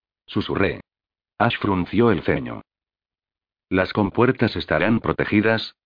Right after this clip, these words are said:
murmuró mirando más allá de mí a la calle. "Y no confío en los pasos regulares si Rowan sabe que estamos aquí". Se detuvo, pensando,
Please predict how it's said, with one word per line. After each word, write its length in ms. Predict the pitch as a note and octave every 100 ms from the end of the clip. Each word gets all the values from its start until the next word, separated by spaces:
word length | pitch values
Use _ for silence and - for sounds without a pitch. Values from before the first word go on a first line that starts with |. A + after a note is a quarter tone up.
| _ _ _ -
murmuró 480 | F2+ F2 D#2 F2+
mirando 460 | F#2 D#2+ G2 G2 F2+
más 180 | A2 A#2
allá 240 | F#2+ G#2+
de 100 | G#2
mí 120 | F#2+
a 80 | D#2
la 100 | C#2+
calle. 400 | G#2 A2+ A2+ A#2 - _ _ _ _ _ _
"Y 140 | F#2+ G2
no 180 | C3+
confío 480 | C3+ G#2+ - F#2 B2
en 140 | G#2+ F2
los 180 | E2
pasos 360 | - A#2+ - D#2+
regulares 600 | G#2 F#2+ F2+ G2 B2+ B2+ -
si 120 | F#2+
Rowan 380 | F2 B2+ E2 E2
sabe 320 | A2+ F2+ D2+
que 80 | D#2+
estamos 480 | - A2+ B2+ A2+
aquí". 260 | A2+ - - _ _ _ _ _ _ _ _ _ _ -
Se 180 | - G2
detuvo, 480 | G2 A2+ A2+ B2+ - -
pensando, 580 | F#2+ - G#2+ G#2+ G#2+